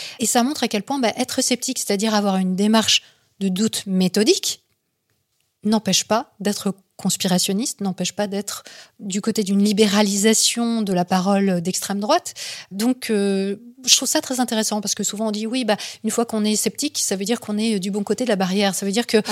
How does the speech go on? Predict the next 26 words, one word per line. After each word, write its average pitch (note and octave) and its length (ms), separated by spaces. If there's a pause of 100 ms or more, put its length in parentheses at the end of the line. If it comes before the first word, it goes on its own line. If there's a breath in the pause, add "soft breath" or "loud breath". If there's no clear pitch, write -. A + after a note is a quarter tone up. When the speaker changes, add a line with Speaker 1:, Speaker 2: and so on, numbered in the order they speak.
(120)
Speaker 2:
oui. F3+ 140
Speaker 1:
euh, G3 80
forcément, A3+ 680
on G#3+ 140
a G#3+ 60
un G#3+ 100
discours, A3 440
euh, F#3+ 80
suffisamment, G#3+ 640
euh, F#3 80
clair A#3 280
et G3+ 60
solide A3 400 (360 loud breath)
pour, B3 280
euh, F#3+ 260
être A#3 240
porteur - 560
de G3+ 80
la G3+ 140
raison G#3+ 340
ou G#3 60
de F3 60
la F#3+ 60
vérité. G3 460
C'est - 260
faux, G4 320